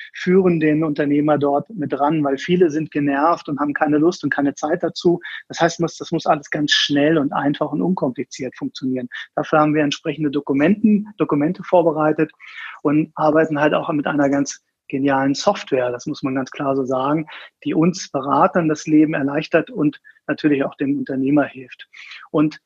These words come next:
wenn dann praktisch alle Parameter abgecheckt sind für den Unternehmer, hm, stellen wir diesen Antrag halt online direkt bei der bafa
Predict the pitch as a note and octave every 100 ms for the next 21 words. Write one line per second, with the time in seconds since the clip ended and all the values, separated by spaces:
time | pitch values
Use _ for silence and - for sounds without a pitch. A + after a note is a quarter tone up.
0 | - _ C#3 D3 F#3+ A#3 - _ - F3
1 | F#3+ A3 - G3 - F#3+ G#3+ G#3 E3+ F3+
2 | G3 - - G#3 G3+ - G3+ - G3 G3
3 | - F3+ F3 E3+ E3 D3 D#3 G#3+ C4 -
4 | _ - F#3 F#3+ G3 F#3+ _ _ _ _
5 | - - F3 F#3+ D#3+ D#3 F3 E3+ - F3
6 | - D3+ D3 - _ _ D#3 F3+ G3+ G3+
7 | G3 D3+ D#3+ - D3 C3+ B2 C3 D3+ -
8 | A3+ D#4